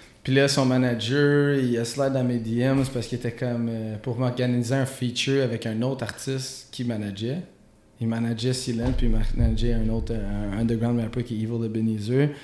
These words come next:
Puis là, je suis rentré en contact avec lui, puis là, il m'a, à un moment donné, il m'a hit up et dit, « Yo, I work closely with an agency that organized the Redman Method Man tour »,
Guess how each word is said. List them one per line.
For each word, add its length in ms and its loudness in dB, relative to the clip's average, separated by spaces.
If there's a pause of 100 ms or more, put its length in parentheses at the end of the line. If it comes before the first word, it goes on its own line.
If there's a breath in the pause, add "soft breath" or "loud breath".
(280 loud breath)
Puis 80 -2
là, 100 4
je 60 2
suis 100 -2
rentré 160 0
en 40 2
contact 280 2
avec 140 0
lui, 100 6
puis 120 0
là, 80 2
il 260 2
m'a, 100 4
à 40 4
un 80 2
moment 120 4
donné, 140 6
il 40 8
m'a 140 8
hit 100 4
up 140 2
et 60 0
dit, « 140 -2
Yo, 220 6
I 60 4
work 220 4
closely 440 2
with 160 4
an 160 0
agency 600 0
that 180 -2
organized 460 0
the 260 -2
Redman 340 0
Method 260 -4
Man 300 -4
tour », 280 -2